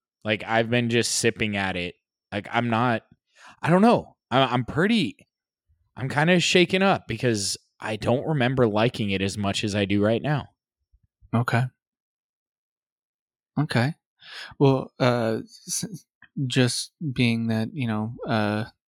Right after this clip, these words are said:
Speaker 2: my son's only four months old, like, I, I, if someone were to have given this bottle to me, um, I mean, Feisty, shout out to you for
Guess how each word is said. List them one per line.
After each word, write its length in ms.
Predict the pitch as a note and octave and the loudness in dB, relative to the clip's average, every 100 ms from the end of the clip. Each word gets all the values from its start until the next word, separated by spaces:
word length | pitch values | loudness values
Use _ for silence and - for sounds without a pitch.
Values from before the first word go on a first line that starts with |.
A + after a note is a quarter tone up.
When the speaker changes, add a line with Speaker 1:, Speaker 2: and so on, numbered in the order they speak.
| _ | _
Speaker 2:
my 140 | B2+ A2+ | -2 0
son's 380 | - A2 G#2+ - | 0 -2 -4 -6
only 240 | C3 G#2+ | -4 -4
four 200 | - A2+ | -2 -2
months 240 | A2 G#2 | -2 -2
old, 200 | G#2+ G#2+ | -2 -4
like, 220 | F#2+ G#2 D#2+ | -4 -6 -4
I, 280 | A2+ A2 - | -2 0 -2
I, 360 | F#2+ A2 A2 A#2 | -2 0 0 0
if 180 | - A2+ | -2 -2
someone 320 | - C#3+ D3 | 0 0 2
were 120 | C#3 B2+ | 0 -2
to 200 | - A2+ | -2 -2
have 140 | G#2+ | -2
given 440 | A2+ G#2 G#2+ G#2 - _ | -2 -2 -4 -6 -10 _
this 260 | A2 G#2+ - | 0 0 0
bottle 300 | A#2+ A#2 A#2 | -2 0 -2
to 140 | - | -4
me, 260 | B2 A#2+ - _ - - - _ _ _ _ - | -4 -4 -8 _ -20 -20 -20 _ _ _ _ -4
um, 480 | A#2 A2+ A2 G#2+ A#2+ - | 0 0 0 -4 -8 -6
I 80 | |
mean, 180 | A#2 G#2+ | -4 -2
Feisty, 640 | - A#2 A2 A2+ A2 G#2+ - | 0 0 0 -2 -2 -4 -10
shout 240 | - - A2+ | -10 -2 0
out 120 | A2 | 0
to 120 | - | -2
you 300 | A2 G#2+ A2 - | 0 0 -2 -8
for 440 | - A#2+ G#2+ G2+ | -4 0 2 0